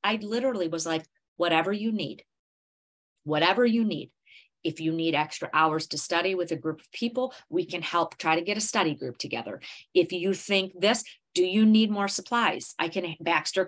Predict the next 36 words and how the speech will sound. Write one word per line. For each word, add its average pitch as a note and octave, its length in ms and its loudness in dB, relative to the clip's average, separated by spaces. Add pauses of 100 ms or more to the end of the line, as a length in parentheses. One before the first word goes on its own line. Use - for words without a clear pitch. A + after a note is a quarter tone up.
(120)
I E3 80 0
can F#3 160 -4
see G3 280 2
if D#3 140 -6
you F3 140 -2
need F#3 340 0
extra, F3+ 580 2 (1000)
a F3+ 80 -2
brand G3+ 340 4
new G3 100 0
calculator. E3 920 0
I A#3+ 140 4
don't F3 240 -2
know, D3 200 -8
whatever G#3 560 2
it E3+ 140 -2
was." D3 580 -2 (440)
Um, D#3+ 440 0 (540)
and G3 120 2
then G#3 180 2
she A3+ 220 0
felt G3+ 360 0
much E3 260 -4
more F3+ 120 -8
com-, F#3 180 -6
she E3+ 140 -4
would D#3+ 120 -8
come E3+ 160 -8
to D3+ 100 -12
me D#3+ 60 -6
all D3+ 120 -4
the - 40 -14
time E3 140 -8
and D3+ 80 -8
be D3+ 80 -8
like, D3 160 -6